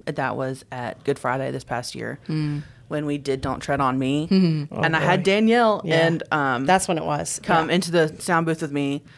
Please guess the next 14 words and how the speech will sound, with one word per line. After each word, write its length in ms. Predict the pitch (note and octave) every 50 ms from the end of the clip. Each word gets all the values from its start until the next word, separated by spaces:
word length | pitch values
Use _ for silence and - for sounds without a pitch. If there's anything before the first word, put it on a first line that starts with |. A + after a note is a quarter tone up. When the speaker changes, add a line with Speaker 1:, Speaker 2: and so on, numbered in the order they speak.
| - - - -
Speaker 1:
and 180 | - D#3 D3+
Brittany, 480 | - F3 F3 C3+ D#3+ D3 C#3+ D3 D3+ D3+ - -
who 160 | E3 D3+ C3+
also 440 | A#2+ D3 C#3+ - D3 D3 C#3 C#3 -
is 220 | - D3 C#3+ C3+
on 160 | C#3+ C3+ C3+
staff 280 | C3+ - C3 B2+ B2+ -
here 280 | - C3+ C3 C3 C#3+ -
and 120 | - D3+ D3
on 100 | C3+ C3
Speaker 2:
Mm-hmm. 60 | C3
Speaker 1:
our 40 | B2
worship 240 | A2 C3 - - B2+
team. 240 | - C#3+ C3+ C#3